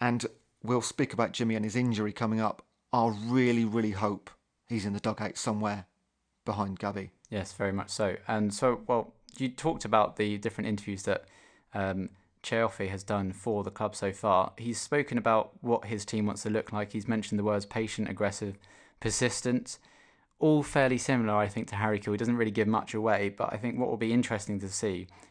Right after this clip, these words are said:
Speaker 2: is how he goes about employing those characteristics. Does he pass the ball back, want the p-, ball passed back to the goalkeeper? Does he want to do wing play?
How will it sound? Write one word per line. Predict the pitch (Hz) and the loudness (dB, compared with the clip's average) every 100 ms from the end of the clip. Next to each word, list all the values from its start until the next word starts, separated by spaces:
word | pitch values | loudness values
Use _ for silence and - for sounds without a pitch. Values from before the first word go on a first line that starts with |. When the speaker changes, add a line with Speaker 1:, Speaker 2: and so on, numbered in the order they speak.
| - | -10
Speaker 2:
is | 107 | -4
how | 113 107 | 0 0
he | 98 107 101 | 0 -2 0
goes | 107 104 101 | 2 2 0
about | 101 104 - _ _ - | 2 2 0 _ _ -4
employing | 101 - 113 110 | -2 0 0 0
those | 110 104 | 0 -2
characteristics. | - 113 - 117 - - - - - - - _ | -2 -2 -2 -4 -2 -6 -8 -18 -20 -20 -20 _
Does | 143 139 | 2 4
he | 131 | 2
pass | - 120 - | 4 2 2
the | 104 | -2
ball | 107 | 2
back, | 104 101 - - - | 2 2 -2 -12 -4
want | 117 - | -2 -2
the | |
p-, | 104 107 - | -4 -6 -2
ball | 110 | -4
passed | 101 104 101 | -2 -2 -2
back | - - | -4 -6
to | - | -8
the | 101 | -2
goalkeeper? | 101 98 101 | -2 -2 -4
Does | 120 120 | 0 2
he | |
want | 117 110 | 4 2
to | |
do | 104 98 | 0 0
wing | 101 98 | 0 0
play? | - 95 | -2 -4